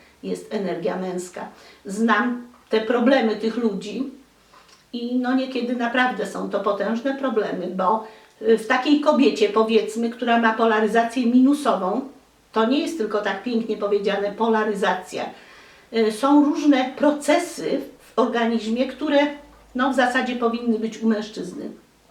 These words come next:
czyli hormony. Y, taka kobieta ma męskie hormony,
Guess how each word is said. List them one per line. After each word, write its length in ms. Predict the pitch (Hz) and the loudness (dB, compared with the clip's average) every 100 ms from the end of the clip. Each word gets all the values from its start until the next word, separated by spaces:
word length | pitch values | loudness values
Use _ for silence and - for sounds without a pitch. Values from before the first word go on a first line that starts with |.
| _ _ _ - - - | _ _ _ -20 -18 -6
czyli 380 | 262 220 240 - - - | -4 -4 -6 -12 -20 -2
hormony. 540 | 247 247 208 180 - - - - - - - - | 2 4 2 0 -4 -10 -18 -20 -20 -20 -14 -6
Y, 60 | 214 | -4
taka 340 | 240 240 339 | -2 0 0
kobieta 440 | 294 220 220 226 226 | 2 2 2 4 2
ma 340 | 208 220 - - _ 220 | 2 0 -2 -10 _ -2
męskie 420 | 226 214 - 220 | 0 -2 -6 -4
hormony, 520 | 226 208 185 - | -4 -4 -6 -8